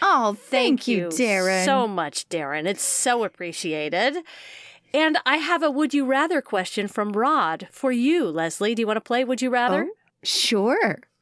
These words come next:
Speaker 2: This was just for you. We each have our own Would You Rathers.
Speaker 1: Okay.
Speaker 2: Would you rather,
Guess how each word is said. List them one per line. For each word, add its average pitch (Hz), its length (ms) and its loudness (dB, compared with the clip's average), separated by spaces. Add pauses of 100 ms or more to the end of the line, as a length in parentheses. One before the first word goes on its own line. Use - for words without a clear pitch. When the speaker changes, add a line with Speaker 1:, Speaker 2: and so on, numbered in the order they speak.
(460)
Speaker 2:
This 262 140 -2
was 330 200 0
just 277 520 -2
for 277 220 -2
you. 233 320 0
We 185 120 -2
each 233 240 -4
have 226 140 -2
our 196 120 2
own 196 220 0
Would 180 140 -2
You 185 80 -4
Rathers. 170 520 -4 (420)
Speaker 1:
Okay. 196 440 -2 (120)
Speaker 2:
Would 233 320 0
you 349 240 2
rather, 339 560 0